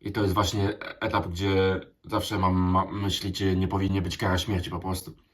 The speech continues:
Ale to może ten materiał na inny odcinek. Jakim wzorem jest sportowiec, nawet nie sportowiec, ale po prostu człowiek, ktoś, kto zgwałcił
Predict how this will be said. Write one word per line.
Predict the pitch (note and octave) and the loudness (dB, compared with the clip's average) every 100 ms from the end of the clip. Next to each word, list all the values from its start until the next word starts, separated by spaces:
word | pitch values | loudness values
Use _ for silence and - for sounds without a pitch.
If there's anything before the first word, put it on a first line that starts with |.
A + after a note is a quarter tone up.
| _ - | _ -6
Ale | F#2+ | -4
to | G2 | -2
może | G2 F#2 F#2 | 0 0 -2
ten | - G#2 - | -2 -4 -2
materiał | G2+ F#2+ F#2 F#2 | -2 0 2 2
na | F#2+ | 2
inny | F#2+ F#2+ F#2 | 2 2 2
odcinek. | E2+ - D#2+ - - - | 0 -2 -6 -8 -18 -6
Jakim | A2 A#2+ | 0 2
wzorem | G#2+ G#2+ G#2+ G2+ | 4 4 6 4
jest | G2+ - | 4 0
sportowiec, | - F#2+ A#2+ G2 G#2 - - - | 0 2 4 4 2 0 -14 -4
nawet | G2+ F2+ | -4 -2
nie | G2 | -4
sportowiec, | A2+ A2 A2 | -2 0 0
ale | F2+ F2+ | 2 0
po | |
prostu | F#2 G2 | 0 -2
człowiek, | F2+ G#2+ G2 - | 0 0 0 -4
ktoś, | - G#2 | -2 -2
kto | - A2 | 0 -2
zgwałcił | F#2+ F#2+ G2+ G#2+ G2 | 0 2 2 2 0